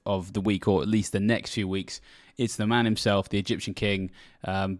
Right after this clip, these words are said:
first double-figure haul of the season for Mo Salah. And he's very much on people's shopping lists, especially with that game week nine fixture swing coming along. So, yeah, take us away, Mohamed Salah.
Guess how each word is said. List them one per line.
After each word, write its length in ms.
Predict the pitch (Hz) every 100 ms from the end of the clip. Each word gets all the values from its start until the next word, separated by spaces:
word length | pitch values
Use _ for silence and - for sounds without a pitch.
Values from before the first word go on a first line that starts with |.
| -
first 240 | 117 110
double-figure 380 | 113 104 113 101
haul 180 | 107 101
of 80 |
the 60 | 98
season 400 | - 104 95 92
for 240 | - 101
Mo 300 | 92 101 101 98
Salah. 480 | - 90 92 90 - - - - - - - -
And 140 | 113
he's 120 | 101
very 360 | 95 101 117 113
much 240 | 110 -
on 100 | 113
people's 280 | 113 110 107
shopping 320 | - 110 110
lists, 360 | 101 101 - -
especially 520 | - - - 107 - 113
with 160 | 101
that 160 | 95 95
game 160 | 104
week 140 | 98 87
nine 160 | 101
fixture 260 | 95 95 -
swing 320 | - 101 92
coming 300 | - 107 95
along. 380 | 95 95 90 90
So, 480 | - 104 95 90 90 - -
yeah, 240 | 101 92 - - _ _ -
take 160 | 107
us 80 | 95
away, 320 | 98 107 95 -
Mohamed 300 | 95 101 90
Salah. 280 | 92 98